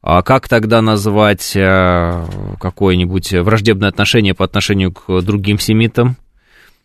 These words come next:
В общем-то, если дв-, да, если семиты между собой враждуют, то они проявляют антисемитизм, что одни, что другие, нет?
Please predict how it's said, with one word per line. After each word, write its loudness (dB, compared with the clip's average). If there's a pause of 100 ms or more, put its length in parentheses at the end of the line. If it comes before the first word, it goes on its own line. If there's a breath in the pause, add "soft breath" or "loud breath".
(140)
В 2
общем-то, 0
если 2
дв-, 0
да, 2
если 2
семиты 2
между 2
собой 0
враждуют, -2
то 2
они 2
проявляют 2
антисемитизм, 0
что -6
одни, -2
что -6
другие, 2
нет? -4